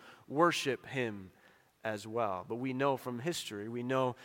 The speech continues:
from the rest of the book of Matthew that he, what he tried to do is eliminate any other contenders for the throne.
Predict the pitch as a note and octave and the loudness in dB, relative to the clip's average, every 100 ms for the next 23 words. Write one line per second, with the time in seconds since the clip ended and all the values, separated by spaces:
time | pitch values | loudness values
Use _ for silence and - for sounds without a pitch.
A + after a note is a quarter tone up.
0 | - - C3+ C3 C3+ D#3+ - - C#3 C#3 | -4 0 2 4 6 6 4 -2 2 4
1 | C#3 C3+ A#2 B2+ C#3+ C3+ - B2 B2 C#3 | 4 2 0 2 2 2 -2 -2 -2 -2
2 | E3 D#3 C#3 C#3+ C3+ C#3 - D#3+ E3+ - | 0 2 4 2 0 -2 6 8 8 8
3 | B2 C3 C3 C3 C#3 D#3+ F3 D#3+ C#3+ - | 0 2 2 2 4 4 4 4 4 0
4 | D#3 F3+ F#3+ F#3+ D#3 D3 C#3 C3+ A#2 F#3+ | 2 4 4 4 4 6 4 0 4 4
5 | C#3 B2 B2+ - - - - D3+ C#3 C3 | 4 2 0 -6 -12 -20 -4 4 8 8
6 | C3 B2+ C3 - E3 B2 F2 | 6 2 -2 2 4 4 0